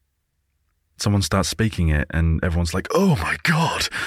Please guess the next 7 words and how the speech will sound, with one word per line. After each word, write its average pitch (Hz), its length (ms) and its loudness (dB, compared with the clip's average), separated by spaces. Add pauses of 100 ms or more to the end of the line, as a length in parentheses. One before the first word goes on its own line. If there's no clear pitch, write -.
(300)
Oh, 131 540 -2 (580)
cover 135 340 -2
thine - 320 -4 (100)
ears! 104 600 -2 (440)
Oh!" - 560 -2 (540)
Like, 95 180 -2
what, 120 280 0